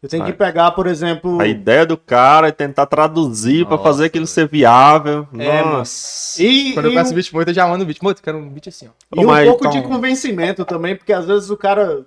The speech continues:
Speaker 1: bate cabeça com você e fala, não, mano, isso aí que você, você colocou não, não ficou tão bom. Aí eu falo, não, mano, ó, saca só. Aí você mostra pro cara direitinho, você bota no fone, bota numa qualidade boa, aí o cara fala assim,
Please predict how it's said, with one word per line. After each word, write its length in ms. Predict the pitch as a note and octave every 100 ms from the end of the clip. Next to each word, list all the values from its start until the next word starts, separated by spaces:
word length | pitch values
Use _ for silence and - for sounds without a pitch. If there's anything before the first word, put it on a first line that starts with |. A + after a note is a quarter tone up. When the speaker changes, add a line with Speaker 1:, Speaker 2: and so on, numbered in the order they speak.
| _
Speaker 1:
bate 240 | E3+ E3+
cabeça 300 | - F3 E3+
com 60 | -
você 100 | -
e 40 |
fala, 220 | F3+ F3 E3+
não, 180 | A#3
mano, 200 | A3+ E3+
isso 180 | D#3+ -
aí 60 | F#3+
que 80 | -
você, 200 | A3 G#3 _ _ _ _
você 160 | - E3
colocou 640 | G3+ G3+ - F3+ G3+ G#3+
não, 160 | G#3 G3+
não 220 | G3 G3+
ficou 220 | - - G#3
tão 140 | G#3+
bom. 340 | C#3 B2 B2+
Aí 120 | B2+ C3+
eu 60 | C#3
falo, 240 | D#3+ C#3+
não, 160 | E3+ D3+
mano, 220 | B2 C3
ó, 120 | B2 -
saca 280 | _ - -
só. 300 | D#3+ B2+ A#2+ _ -
Aí 160 | C3
você 140 | - D3
mostra 300 | D3 C#3+ C#3
pro 100 | _
cara 240 | E3+ D3+
direitinho, 680 | D#3 E3 D3 - D3+ E3+ D#3 _ _ - _
você 100 | C3+
bota 260 | D3 D#3
no 120 | F3 D#3
fone, 360 | - D#3 E3+
bota 280 | D3 D#3 D#3+
numa 160 | F3 D#3+
qualidade 520 | F3 D#3+ D#3 D#3 D3+
boa, 240 | B2+ C3 D#3
aí 40 |
o 60 | D3+
cara 200 | D#3 C#3+
fala 180 | C#3
assim, 120 | C#3